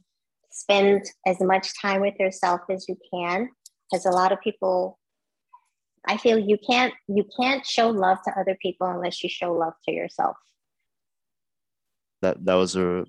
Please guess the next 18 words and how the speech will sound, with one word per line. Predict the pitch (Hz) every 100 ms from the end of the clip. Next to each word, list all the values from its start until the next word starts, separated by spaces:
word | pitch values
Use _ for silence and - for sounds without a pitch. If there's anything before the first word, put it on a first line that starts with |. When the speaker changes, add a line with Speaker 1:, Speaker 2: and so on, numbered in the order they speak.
| _
Speaker 2:
really | 92 90 85
beautiful | 92 92 - 85 80
summary | - - 90 87 85
of | 82
everything | 85 87 - 85
you've | 78 -
said | - 87 82
today. | - - - - - - 87
I |
think | 92
it's | 90
a | 92
great | 92 87
way | 90 90
to | - 90 82 80 - _ _ _ _ _ _ -
end | 95 90
our | 87 90
show. | - 95 101 92 82